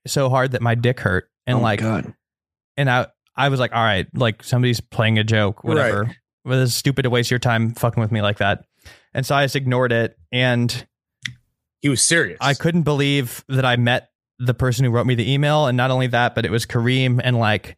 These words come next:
Speaker 1: and then I was like, "Wait, so that actually happened to you?" And he's, he's like, "Y-, yes."
Speaker 3: <laughs>
Speaker 1: And I think it's terrifying, but he realizes it's funny.
Speaker 2: Is there, is there a lot of overlap with,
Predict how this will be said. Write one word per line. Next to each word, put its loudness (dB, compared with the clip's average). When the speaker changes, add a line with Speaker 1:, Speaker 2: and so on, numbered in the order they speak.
Speaker 1:
and 0
then 2
I 2
was 0
like, -4
"Wait, 0
so 0
that -2
actually 0
happened 2
to 2
you?" 2
And 0
he's, -2
he's 0
like, 0
"Y-, -4
yes." 0
Speaker 3:
<laughs> 0
Speaker 1:
And 2
I 0
think -2
it's -4
terrifying, 0
but 0
he 2
realizes 0
it's -6
funny. -2
Speaker 2:
Is 0
there, 2
is 0
there 2
a 0
lot 2
of -2
overlap 2
with, 0